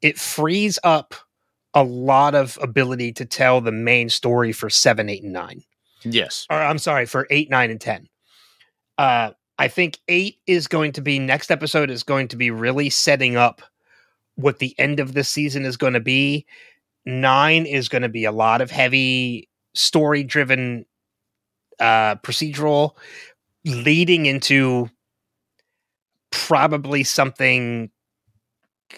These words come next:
Speaker 1: uh, I don't know, maybe something major that will, like, leave you amped up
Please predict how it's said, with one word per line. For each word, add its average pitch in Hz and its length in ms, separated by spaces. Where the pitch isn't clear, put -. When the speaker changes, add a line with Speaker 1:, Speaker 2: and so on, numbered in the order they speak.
Speaker 1:
uh, 113 260
I 135 140
don't 123 180
know, 113 400
maybe 156 360
something 143 400
major 147 640
that 131 240
will, 127 520
like, 123 440
leave 151 320
you 165 200
amped 143 360
up 165 240